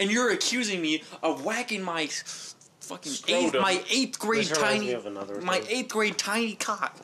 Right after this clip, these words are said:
Speaker 1: in front of everybody." But then he looked at the security camera, and he's like, "I'm sorry, you, you did not stroke your wiener during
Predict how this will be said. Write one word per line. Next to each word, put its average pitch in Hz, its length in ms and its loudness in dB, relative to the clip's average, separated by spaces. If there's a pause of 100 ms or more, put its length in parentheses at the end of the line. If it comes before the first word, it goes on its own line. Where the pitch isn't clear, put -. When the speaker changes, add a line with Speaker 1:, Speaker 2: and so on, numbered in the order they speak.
(280)
Speaker 1:
in 170 100 0
front 180 400 0
of 175 80 0
everybody." 156 640 -2 (220)
But 160 200 2
then 185 140 2
he 180 140 0
looked 180 180 -2
at 185 80 0
the 160 100 -2
security 190 500 -2
camera, 170 240 -2
and 160 60 -8
he's 165 140 -6
like, 147 180 0 (280)
"I'm 110 120 -4
sorry, 139 280 -2
you, 101 160 -10
you 110 100 -6
did 139 160 -8
not - 240 -10 (200)
stroke - 420 -2
your 107 120 -2
wiener 110 320 -4
during 214 360 -6